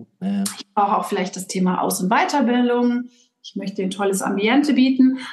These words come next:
Speaker 2: Aber das verändert ja die Situation auch schon, wenn ich mich auf diese Beziehungsebene mit meinen Kunden einlasse und sage, "Ich verstehe dich total."
Speaker 1: Mhm.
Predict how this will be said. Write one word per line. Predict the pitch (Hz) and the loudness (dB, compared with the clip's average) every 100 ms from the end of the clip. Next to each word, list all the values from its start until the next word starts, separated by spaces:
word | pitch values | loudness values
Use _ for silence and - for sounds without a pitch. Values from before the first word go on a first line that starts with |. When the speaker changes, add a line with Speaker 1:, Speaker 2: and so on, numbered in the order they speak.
| - - | -8 0
Speaker 2:
Aber | 240 226 247 - | 2 2 -2 -2
das | 262 - - _ | -2 -2 -8 _
verändert | - 262 240 339 349 | -6 0 2 2 0
ja | 285 | 0
die | 262 262 | 0 0
Situation | 269 262 269 262 - 233 | 0 0 0 -2 -2 0
auch | - 339 415 | 2 2 0
schon, | - 240 208 240 359 - | 0 0 2 2 2 -2
wenn | 208 240 262 | -2 2 2
ich | 269 247 | 2 2
mich | 247 262 - - | 2 0 -6 -4
auf | 220 220 | -4 0
diese | 285 359 285 | 2 2 2
Beziehungsebene | 285 - 311 294 - 226 226 220 | 0 0 2 2 2 2 2 2
mit | 214 | 0
meinen | 214 208 | -2 -2
Kunden | 311 285 220 | 2 4 4
einlasse | 190 196 - - - | 0 -4 -6 -8 -6
und | - | -6
sage, | 208 214 | -4 -4
"Ich | 220 - | -4 -4
verstehe | 294 - 392 | -2 0 0
dich | 359 - | 0 -4
total." | 294 311 311 - - - - - | -6 -2 0 0 -4 -12 -14 -6
Speaker 1:
Mhm. | 180 - 190 - | -4 -2 -4 -6